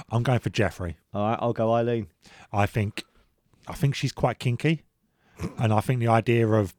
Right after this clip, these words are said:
Speaker 1: pegging Jeffrey would get her off more than pegging
Speaker 2: I,
Speaker 1: Eileen.
Speaker 2: I'm gonna go Eileen because,
Speaker 1: <laughs>
Speaker 2: come on, Eileen.
Speaker 1: Yeah. <laughs> Fair.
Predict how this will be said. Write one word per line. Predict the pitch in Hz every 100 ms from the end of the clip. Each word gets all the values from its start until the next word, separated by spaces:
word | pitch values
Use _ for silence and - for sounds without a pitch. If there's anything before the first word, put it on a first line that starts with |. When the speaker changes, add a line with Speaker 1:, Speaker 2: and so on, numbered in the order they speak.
| -
Speaker 1:
pegging | 113 101 104
Jeffrey | 110 104 - 95 95
would | 90
get | - 98
her | 95
off | 92
more | - 101 95 90 - - - - _
than | 95
pegging | 87 98 95 87 - _ _ _ -
Speaker 2:
I, |
Speaker 1:
Eileen. | 92 92 95
Speaker 2:
I'm | 139
gonna | 143 135
go | 131
Eileen | 127 123 120 107
because, | - 104 113 110 - -
Speaker 1:
<laughs> |
Speaker 2:
come | - 104
on, | 104 101
Eileen. | 101 101 104 95
Speaker 1:
Yeah. | 95 85
<laughs> | - 113 - 127 131 127 - - -
Fair. | - 135 - 139